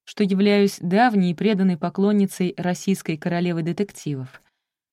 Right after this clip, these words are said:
На дворе у нас две тысячи третий год. Книги Дарьи Донцовой уже продаются везде, меня одолевают журналисты,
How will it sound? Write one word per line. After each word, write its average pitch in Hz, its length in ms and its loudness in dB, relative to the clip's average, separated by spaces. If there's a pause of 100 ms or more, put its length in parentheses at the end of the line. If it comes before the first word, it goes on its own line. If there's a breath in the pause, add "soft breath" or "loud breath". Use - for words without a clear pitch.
На 202 80 4
дворе 240 300 2
у 320 80 0
нас 165 340 0
две 220 260 0
тысячи 247 380 -4
третий 202 360 -4
год. 156 380 -6 (400)
Книги 196 340 2
Дарьи 185 300 0
Донцовой 175 720 -2
уже 160 300 -4
продаются 156 500 -4
везде, 156 480 -2 (420 soft breath)
меня 254 200 4
одолевают 180 520 0
журналисты, 165 800 -2